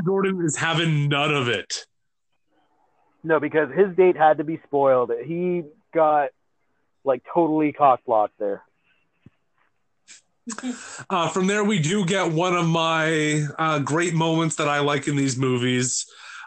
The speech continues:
Speaker 1: Uh, normally, I complain about them, but when they're done with the villains, it's done right.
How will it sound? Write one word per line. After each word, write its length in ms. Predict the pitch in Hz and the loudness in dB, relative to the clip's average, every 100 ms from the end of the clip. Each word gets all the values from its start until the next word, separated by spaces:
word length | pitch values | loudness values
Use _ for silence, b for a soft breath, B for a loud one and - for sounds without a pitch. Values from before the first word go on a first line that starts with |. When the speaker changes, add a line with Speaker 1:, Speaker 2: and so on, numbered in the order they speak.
| _ | _
Speaker 1:
Uh, 320 | 151 143 143 151 | -2 0 0 0
normally, 580 | 156 165 214 226 220 175 | 0 0 0 0 0 0
I 120 | 170 | -2
complain 500 | 165 160 - 151 156 | -2 -4 -2 -2 0
about 340 | 139 139 139 | -2 -2 -2
them, 160 | 156 147 | -2 -2
but 100 | 143 | -2
when 140 | 151 | -2
they're 100 | 147 | -2
done 200 | 135 170 | -2 -2
with 100 | 214 | -2
the 80 | 190 | -4
villains, 480 | 143 151 160 160 160 | -2 -2 0 -2 -2
it's 200 | 139 113 | -4 -4
done 280 | 143 139 131 | -2 -2 0
right. 360 | 127 120 117 | 0 0 -2